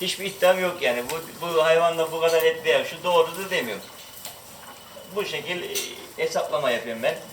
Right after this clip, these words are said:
Dedim ya, bazı kişiler kafasından buluyor. Mesela bu hayvanın kafası kaç kilo gelir? Otuz kilo gelir. Ona göre hesap yapılabiliyor. Ya bu da bir tabii tahmini hesap. Ama bu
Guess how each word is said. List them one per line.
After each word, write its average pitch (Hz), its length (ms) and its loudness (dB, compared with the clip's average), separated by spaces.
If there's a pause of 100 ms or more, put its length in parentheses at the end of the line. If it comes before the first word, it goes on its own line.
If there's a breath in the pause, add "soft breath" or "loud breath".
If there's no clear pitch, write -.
(160)
Dedim 226 260 2
ya, - 240 2 (420)
bazı 180 320 4
kişiler 175 340 0 (1400)
kafasından 156 640 0
buluyor. 104 260 -6 (260)
Mesela 147 400 -4
bu 156 60 2
hayvanın 151 440 0 (460)
kafası 143 420 -6
kaç - 260 -4
kilo 107 180 -8
gelir? 113 240 -10 (1120)
Otuz 143 280 -12
kilo 107 160 -12
gelir. 107 360 -14
Ona 110 100 -10
göre 120 240 -10
hesap 120 260 -14
yapılabiliyor. 117 500 -12 (1120)
Ya 208 160 -4
bu 240 80 0
da 240 140 2
bir 220 60 -8 (140)
tabii 226 260 -6
tahmini 180 360 2
hesap. - 380 -2 (420)
Ama 277 300 8
bu 277 240 4